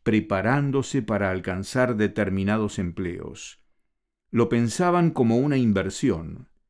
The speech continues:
Entrego ahora todo este tiempo y esfuerzo y dinero para obtener a mediano plazo el beneficio de un trabajo bien pagado, bien considerado. La lógica era perfectamente financiera.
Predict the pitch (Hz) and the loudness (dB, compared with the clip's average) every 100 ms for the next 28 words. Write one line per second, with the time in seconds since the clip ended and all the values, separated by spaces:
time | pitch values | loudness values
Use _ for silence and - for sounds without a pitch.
0 | _ _ _ _ _ 127 110 143 165 165 | _ _ _ _ _ 0 0 2 2 4
1 | 127 107 131 131 107 - 160 165 143 117 | 4 6 6 6 2 4 4 6 4 2
2 | - 101 - 135 139 117 107 90 - 127 | 0 -4 0 0 0 0 0 -2 0 2
3 | 131 - 117 107 95 104 135 143 156 117 | 4 2 0 2 2 2 2 2 0 2
4 | 104 95 107 107 120 107 - 107 104 101 | 0 0 0 2 2 0 0 2 2 2
5 | 113 143 123 117 139 139 - 156 156 - | 2 0 -2 0 0 0 -2 -2 -4 -16
6 | - - 113 113 123 110 165 156 151 120 | -10 -2 2 4 2 0 -2 0 0 2
7 | 117 135 120 110 123 - 120 101 117 135 | 2 0 0 2 0 0 -2 2 2 2
8 | 143 120 98 110 117 87 76 82 - _ | 0 -2 -2 0 -2 -2 -6 -10 -12 _
9 | _ 98 104 113 127 120 113 101 - 107 | _ -4 2 4 4 2 2 0 2 0
10 | 92 95 82 80 58 117 - _ _ _ | 0 -2 -2 -8 -12 -16 -20 _ _ _
11 | _ - 104 98 127 131 147 - 147 151 | _ -6 -2 4 4 2 -4 -2 -2 -4
12 | - _ _ 113 104 101 - 101 87 - | -8 _ _ -2 0 -2 -2 -2 -2 -2
13 | 135 - 107 101 104 104 - 101 90 90 | -2 0 0 2 0 -2 -2 -2 -2 -6
14 | - 98 85 76 80 | -4 -4 -4 -12 -16